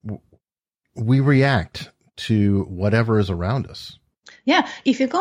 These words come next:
Speaker 2: on a subway and somebody's gonna about to get mugged, people has been interviewing like, "I have the feeling that something goes wrong and I didn't act to," because the mugger was fear that because it's inside a,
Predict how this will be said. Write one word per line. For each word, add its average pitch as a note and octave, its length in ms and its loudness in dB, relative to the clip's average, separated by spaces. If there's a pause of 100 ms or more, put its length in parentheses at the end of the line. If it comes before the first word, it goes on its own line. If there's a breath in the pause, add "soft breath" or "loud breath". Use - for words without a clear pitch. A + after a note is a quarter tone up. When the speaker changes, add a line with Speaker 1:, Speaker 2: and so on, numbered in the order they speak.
Speaker 2:
on D4 160 4
a G#3+ 80 0
subway A3 720 0
and F#3+ 180 -2
somebody's G#3+ 420 2
gonna G3 180 2
about F#3 240 2
to F3+ 100 -4
get F3 220 0
mugged, D#3 420 4 (380 loud breath)
people B3+ 280 2
has A3 300 0
been A3 160 2
interviewing G#3+ 760 2
like, F#3 240 0 (100)
"I A3+ 120 -2
have G#4+ 280 0
the F#4+ 80 2
feeling B3+ 400 2
that G#3+ 100 0
something A3+ 500 0
goes F#3+ 340 0
wrong F#3+ 540 4
and G3 160 2
I F#3+ 100 0
didn't G#3 440 2
act F3 340 -2
to," C#4+ 300 4 (260 loud breath)
because A#3 460 0
the G#3+ 120 4
mugger G3 800 2
was F#3+ 260 -4
fear G3+ 760 0
that E3+ 320 0 (160)
because F#3 380 -2
it's F3 140 -6
inside G#3 680 2
a, F3+ 100 2